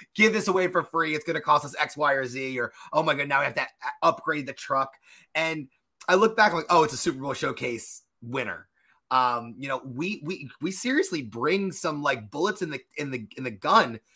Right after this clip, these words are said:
to help you guys feel excited about being there. Um, you know, everyone likes to win prizes, especially when it helps them elevate their event. Um, and,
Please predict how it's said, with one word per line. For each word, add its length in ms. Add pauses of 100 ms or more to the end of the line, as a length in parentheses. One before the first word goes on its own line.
(260)
to 100
help 200
you 80
guys 300
feel 180
excited 400
about 240
being 320
there. 460
Um, 320
you 60
know, 200
everyone 320
likes 220
to 100
win 220
prizes, 520 (200)
especially 400
when 120
it 40
helps 180
them 220
elevate 360
their 140
event. 300 (360)
Um, 340
and, 140